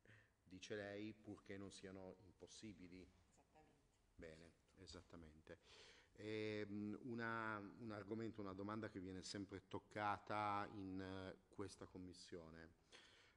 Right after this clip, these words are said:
Speaker 1: Ehm, a livello europeo,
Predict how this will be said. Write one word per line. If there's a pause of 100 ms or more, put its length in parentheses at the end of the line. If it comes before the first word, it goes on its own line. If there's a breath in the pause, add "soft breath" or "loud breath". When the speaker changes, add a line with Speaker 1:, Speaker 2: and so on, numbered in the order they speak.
(120)
Speaker 1:
Ehm,
a
livello (260)
europeo,